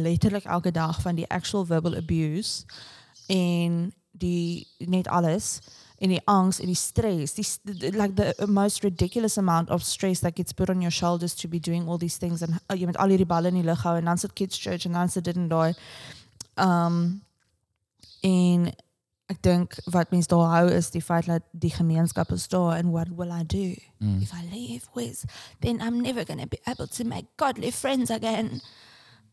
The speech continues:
Speaker 1: Uh, anyways, ja, so.
Speaker 2: Dis wa-, want die ding van kerk, en ek wil nou nie te lank daaroor praat nie, maar die ding is,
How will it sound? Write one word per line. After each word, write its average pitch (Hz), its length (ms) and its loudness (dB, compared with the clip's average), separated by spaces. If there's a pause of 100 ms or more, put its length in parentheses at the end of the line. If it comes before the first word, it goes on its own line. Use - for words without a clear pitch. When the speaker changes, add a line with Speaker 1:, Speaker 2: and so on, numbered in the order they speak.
(160)
Speaker 1:
Uh, 202 60 -12 (500)
anyways, 170 460 -2
ja, 175 300 -4
so. - 180 -4
Speaker 2:
Dis 175 140 10
wa-, 190 120 8
want 165 200 8 (680)
die 147 100 8
ding 175 200 10
van 202 180 10
kerk, 156 280 8
en 143 60 10
ek 127 60 8
wil 135 80 10
nou 151 80 12
nie 170 100 10
te 143 100 10
lank 107 240 10
daaroor 113 220 8
praat 139 240 10
nie, 135 60 12
maar 120 140 12
die 120 80 8
ding 135 80 10
is, - 160 6